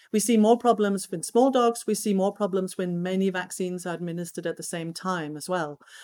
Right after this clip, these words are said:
um, which is another reason if you have a dog, if you have a puppy that needs the core vaccines, obviously,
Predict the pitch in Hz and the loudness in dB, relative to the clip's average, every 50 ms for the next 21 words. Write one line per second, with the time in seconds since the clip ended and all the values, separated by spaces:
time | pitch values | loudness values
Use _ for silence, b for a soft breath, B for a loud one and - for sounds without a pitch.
0 | B B B - - 160 156 151 151 151 147 151 151 156 165 - - 196 190 - | B B B -10 -8 -6 -6 -6 -6 -6 -8 -8 -10 -12 -12 -4 -2 -2 -2 -2
1 | 196 180 202 214 226 226 202 185 185 180 - - 185 175 - 202 180 190 185 185 | -2 -2 0 2 2 4 4 2 0 0 -2 -4 -4 -4 -2 -4 -4 -2 -2 -2
2 | 180 180 190 190 196 190 - - - 226 220 220 208 208 214 233 262 262 - 254 | 0 2 2 2 2 0 -2 -4 -2 -2 0 0 -2 -2 -2 -2 -2 0 0 0
3 | 254 254 240 - 165 - 190 202 233 254 247 - - 180 - - 247 269 233 196 | 0 0 0 -2 -4 -2 0 2 2 2 2 0 -6 -4 2 4 4 4 4 4
4 | 175 175 - - 180 170 165 165 190 226 233 220 190 - 180 160 165 180 | 0 -2 -4 -6 -6 -6 -4 -2 -2 0 0 0 -2 -2 -2 -4 -4 -6